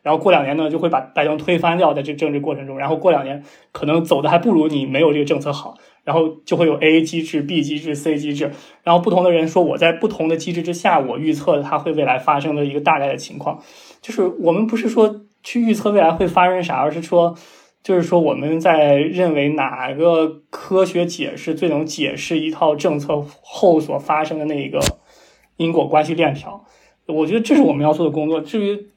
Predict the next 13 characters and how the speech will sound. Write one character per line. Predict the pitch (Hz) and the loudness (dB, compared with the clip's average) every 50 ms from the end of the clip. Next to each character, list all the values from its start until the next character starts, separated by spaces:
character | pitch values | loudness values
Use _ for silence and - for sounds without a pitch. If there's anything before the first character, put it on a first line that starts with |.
| _ _ | _ _
减 | - - 156 135 143 | -4 -4 -4 -2 -4
排 | 143 143 156 160 170 | -4 -2 -2 -2 -2
多 | 170 - - 202 220 220 | -4 -6 -2 0 0 2
少 | 220 214 175 131 | 2 0 0 0
那 | 139 170 | -2 -2
个 | 180 165 | -2 -2
东 | 160 175 180 | -2 -2 -6
西， | 175 - | -4 -4
我 | 160 151 - | -4 -4 -4
觉 | 139 156 | -4 -4
得， | 170 202 190 180 - - _ _ | -2 -2 -4 -4 -8 -14 _ _
呃， | 165 151 - 143 - - | -2 -2 -2 -4 -4 0
就 | 220 | 0